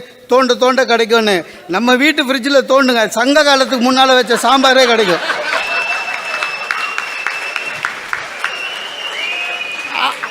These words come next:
எங்க நம்ம ஊர்ல இருக்கும்போது எப்படிங்க, ஒரு விருந்தாளி வரான் வச்சுங்களேன், அவனை பார்த்த உடனே நம்ம தெளிவாயிடுவோம். என்ன, இவன் நம்மளுக்கு ரொம்ப சொந்தக்காரன், ஒரு ரெண்டு கறி பண்ணுவோம்.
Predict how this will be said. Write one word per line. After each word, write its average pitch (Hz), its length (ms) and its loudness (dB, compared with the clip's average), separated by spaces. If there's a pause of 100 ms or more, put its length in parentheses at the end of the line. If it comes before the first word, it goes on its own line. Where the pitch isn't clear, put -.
எங்க 285 540 4 (800)
நம்ம 285 300 2
ஊர்ல 359 300 6
இருக்கும்போது 294 440 4
எப்படிங்க, 214 480 0
ஒரு 220 180 2
விருந்தாளி 302 440 4
வரான் 233 280 4
வச்சுங்களேன், 185 440 0 (280)
அவனை 220 260 2 (120)
பார்த்த 294 480 2
உடனே 208 520 2
நம்ம 196 220 0
தெளிவாயிடுவோம். 190 580 0
என்ன, 214 440 0 (580)
இவன் 220 360 -2
நம்மளுக்கு 202 340 -2
ரொம்ப 202 260 0
சொந்தக்காரன், 175 680 -2
ஒரு 175 200 0
ரெண்டு 202 260 0
கறி 185 220 0
பண்ணுவோம். 139 360 -8